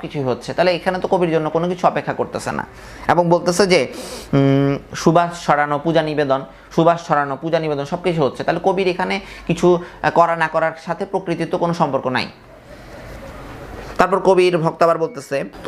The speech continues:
"হোক তবু বসন্তের প্রতি কেন এই তব তীব্র বিমুখতা?" এখানে বলতেছে যে কবির ভক্ত, যে কবির ভক্ত বুঝতে পারতেছে না। কবির ভক্ত বলতেছেন যে এখানে, আহ, বসন্ত বন্দনা না করে কবি অন্যদিকে মুখ ফিরে রেখেছেন কেন?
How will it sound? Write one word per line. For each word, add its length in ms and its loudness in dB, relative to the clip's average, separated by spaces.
"হোক 320 4
তবু 180 6
বসন্তের 460 2
প্রতি 340 0
কেন 340 2
এই 140 2
তব 400 0
তীব্র 300 2
বিমুখতা?" 540 -8
এখানে 180 2
বলতেছে 420 0
যে 180 0
কবির 220 2
ভক্ত, 440 0
যে 280 2
কবির 160 4
ভক্ত 120 -2
বুঝতে 280 2
পারতেছে 360 -2
না। 120 -6
কবির 160 0
ভক্ত 160 -2
বলতেছেন 480 0
যে 240 2
এখানে, 400 2
আহ, 140 4
বসন্ত 360 0
বন্দনা 300 2
না 120 2
করে 220 -2
কবি 160 0
অন্যদিকে 440 0
মুখ 200 0
ফিরে 260 2
রেখেছেন 400 -2
কেন? 180 -2